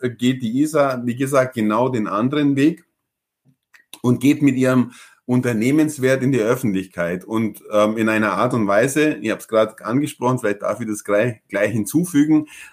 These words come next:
ähm, der tatsächlich, ja,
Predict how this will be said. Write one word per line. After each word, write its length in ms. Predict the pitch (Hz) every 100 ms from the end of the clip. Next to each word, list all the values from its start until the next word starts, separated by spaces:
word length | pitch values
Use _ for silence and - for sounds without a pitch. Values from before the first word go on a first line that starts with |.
| -
ähm, 320 | 120 123 120
der 480 | 110 117 123 127 -
tatsächlich, 720 | 113 113 - 143 160 143 135 _ _ _ _ _ _ _ -
ja, 200 | 110